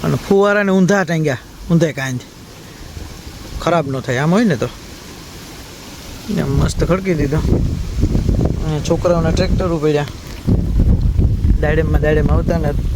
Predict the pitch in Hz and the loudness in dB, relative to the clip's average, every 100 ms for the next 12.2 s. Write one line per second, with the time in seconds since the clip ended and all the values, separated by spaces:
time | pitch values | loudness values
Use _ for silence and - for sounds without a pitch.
0 | - - - - 62 - - - - - | -2 -6 -8 -6 -6 -2 -2 0 2 2
1 | - - - - - - - 139 151 143 | 2 0 0 -2 -6 -4 2 2 4 0
2 | 151 143 135 147 143 - - - - - | 0 0 0 4 4 4 2 -2 -6 0
3 | 151 151 160 156 165 165 165 156 160 170 | 4 4 4 4 4 4 4 4 4 4
4 | 160 156 160 175 156 156 160 156 156 143 | 4 4 2 2 2 2 2 2 0 2
5 | 147 151 143 156 156 160 160 165 165 151 | 2 4 4 2 2 2 2 2 2 2
6 | 151 156 147 160 165 160 165 160 180 170 | 2 2 2 2 4 4 2 2 2 4
7 | 170 165 - - - - - - - - | 4 2 -2 -12 -10 -10 -10 -12 -12 -12
8 | - - - - - - - - - - | -14 -14 -14 -12 -10 -6 -6 -4 -6 -6
9 | - - - 1077 1077 1077 - 1077 - - | -4 -4 -2 -4 -6 -8 -10 -12 -12 -12
10 | - - - - - - - - - - | -12 -14 -14 -12 -12 -12 -12 -10 -2 2
11 | - - - - - - - - - - | 4 4 4 4 0 -4 -2 0 2 2
12 | - | 2